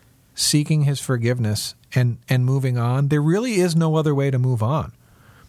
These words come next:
There, there are so many other games we try to play, whether it's re-explaining a situation so many times that we try to spin it in our own heart and mind that we didn't do something wrong, or that we're the victim, and it's all of these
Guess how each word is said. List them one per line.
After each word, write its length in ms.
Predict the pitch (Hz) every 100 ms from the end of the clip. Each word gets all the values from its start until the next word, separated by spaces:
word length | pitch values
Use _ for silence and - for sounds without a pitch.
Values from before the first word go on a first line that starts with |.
| _
There, 140 | 143 143
there 140 | 160
are 60 | 151
so 180 | -
many 180 | 180 190
other 140 | 175 151
games 320 | 131 135 131
we 80 | 131
try 220 | - 123
to 60 | 120
play, 280 | - 127
whether 320 | 117 131 135 131
it's 440 | 143 127 - - - - -
re-explaining 880 | - 156 180 175 - 147 165 175 175
a 40 | 156
situation 680 | 180 160 156 160 160 160
so 260 | 151 - 143
many 280 | 151 151 147
times 540 | - 131 131 151 147
that 120 | 143
we 120 | 131 127
try 200 | 156 139
to 80 |
spin 380 | 123 - - 147
it 100 | 160
in 120 | 147
our 140 | 139 135
own 140 | 143
heart 200 | 131 139
and 100 | 127
mind 260 | 123 123 135
that 80 | 117
we 100 | 120
didn't 280 | 127 135
do 120 | 131 135
something 400 | 147 131 113 104
wrong, 560 | 156 175 165 160 160 160 - - - -
or 180 | 147 151
that 140 | 127
we're 200 | 127 151
the 140 | 143 123
victim, 760 | 131 156 - 170 175 185 175 _ - -
and 380 | 143 131 123 120
it's 340 | 135 127 - -
all 280 | - 143 165
of 80 | 165
these 220 | 151